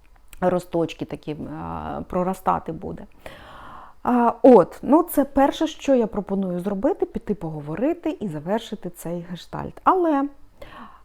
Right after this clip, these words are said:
е, я знаю, що дуже часто це просто, ну, з якихось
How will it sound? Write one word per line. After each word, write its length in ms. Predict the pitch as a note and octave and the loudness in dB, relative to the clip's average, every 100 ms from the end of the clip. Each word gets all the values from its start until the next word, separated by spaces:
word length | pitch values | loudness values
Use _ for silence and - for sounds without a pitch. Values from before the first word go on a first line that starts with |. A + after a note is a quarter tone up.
| - | -12
е, 220 | F#3+ D#3+ | -10 -6
я 180 | F3+ F3+ | -4 -4
знаю, 460 | D#3 F#3 B3 B3 | -4 -4 -2 -4
що 180 | G3 - | -4 -8
дуже 320 | D#3 E3+ D3+ | -8 -8 -10
часто 580 | D#3 - A#3 A#3+ - - | -12 -6 -4 -4 -6 -14
це 360 | F3 - F#3+ F#3 | -14 -8 -8 -8
просто, 640 | - G3 G#3+ - E3+ E3 D#3 | -8 -6 -6 -6 -6 -6 -4
ну, 200 | G#3+ F3+ | -6 -6
з 120 | F3 | -8
якихось 640 | E3 F#3+ G#3+ A3+ G3 F3 - | -4 -2 -2 -2 -2 -6 -10